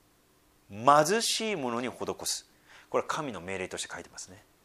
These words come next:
新明記の十五章の七節八節に、「あなた方の神、あなたの神、主があなたに与えてお-、お-、与え、与えておられようとしている地で、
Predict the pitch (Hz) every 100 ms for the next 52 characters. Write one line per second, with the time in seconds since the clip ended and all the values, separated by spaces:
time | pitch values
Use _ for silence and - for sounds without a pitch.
0 | _ _ _ _ _ _ _ _ _ _
1 | _ - 131 123 117 104 98 117 107 104
2 | 92 98 107 101 98 - 90 123 113 113
3 | 110 107 95 90 101 98 120 - 131 151
4 | 101 - 87 - - - - - - 120
5 | 120 147 131 107 120 113 113 120 - 113
6 | - _ 120 123 117 - 117 127 120 120
7 | 117 120 113 - - 95 - 95 117 -